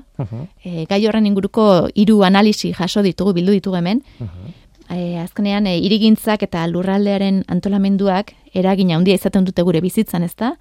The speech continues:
Speaker 1: Mhm.
Speaker 2: Bai, eh, osasunean, bai gure kontsumo ohituretan, gure naturarekin dugun harremanetan, eh, hizkuntzaren erabileran danan, eta,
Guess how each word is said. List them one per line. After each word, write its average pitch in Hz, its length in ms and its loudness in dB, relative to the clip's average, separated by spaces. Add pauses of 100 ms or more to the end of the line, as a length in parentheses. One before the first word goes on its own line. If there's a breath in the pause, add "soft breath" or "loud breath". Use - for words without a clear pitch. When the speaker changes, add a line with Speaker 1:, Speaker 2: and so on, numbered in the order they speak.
(120)
Speaker 1:
Mhm. 120 100 -8 (100)
Speaker 2:
Bai, 175 300 -4
eh, 160 220 -4
osasunean, 185 680 -2
bai 180 420 2 (340 soft breath)
gure 196 180 2
kontsumo 185 400 2
ohituretan, 240 840 4
gure 175 500 2
naturarekin 190 640 2
dugun 175 200 2
harremanetan, 208 880 2
eh, 170 340 -2 (460 soft breath)
hizkuntzaren 196 580 2
erabileran 190 560 4
danan, 214 240 2 (320 loud breath)
eta, 180 240 -2